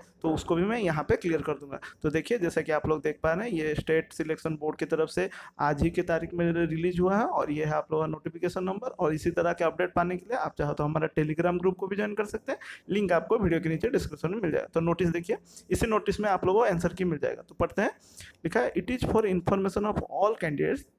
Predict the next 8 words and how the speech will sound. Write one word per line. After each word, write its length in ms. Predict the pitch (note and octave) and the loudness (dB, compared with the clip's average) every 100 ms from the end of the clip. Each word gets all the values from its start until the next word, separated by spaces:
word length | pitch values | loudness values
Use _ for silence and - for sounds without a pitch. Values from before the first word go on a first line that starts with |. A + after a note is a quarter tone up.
| E3 | 0
that 180 | F3 F3+ | 0 -2
stream 520 | - F#3+ A#3 C4 B3+ | -6 -4 -2 0 0
wise 260 | C4+ - - - | 0 -2 -8 -4
and 160 | G3 G3+ | -2 0
set 460 | - - C#4 F3 | 0 0 0 2
wise 260 | D#3+ E3 C4+ - - _ | 4 4 0 -6 -20 _
answer 340 | D#3+ E3 G3 F#3 F3+ | 0 2 2 0 -2
key 160 | G3 | -2